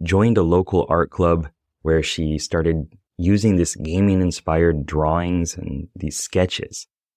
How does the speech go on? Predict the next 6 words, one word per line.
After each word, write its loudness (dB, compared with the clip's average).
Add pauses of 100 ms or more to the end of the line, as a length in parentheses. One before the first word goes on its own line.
(460)
And 0
her 0
stories 2
started 2
resonating 4
with 0